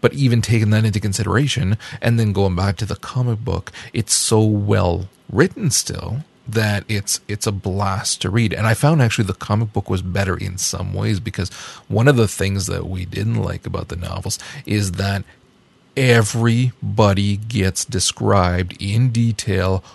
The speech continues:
all the time. Doesn't matter how many times he bumps into Murphy, you're getting a full-blown description of how she looks, her hair, her stance, her clothing,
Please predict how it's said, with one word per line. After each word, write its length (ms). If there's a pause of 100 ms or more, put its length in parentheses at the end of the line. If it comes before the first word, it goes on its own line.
(240)
all 480 (120)
the 220
time. 500 (640)
Doesn't 240
matter 220
how 160
many 160
times 400
he 100
bumps 360
into 180
Murphy, 500 (320)
you're 280
getting 580
a 160
full-blown 760
description 600
of 200
how 180
she 200
looks, 380 (280)
her 120
hair, 500 (260)
her 160
stance, 540 (220)
her 160
clothing, 720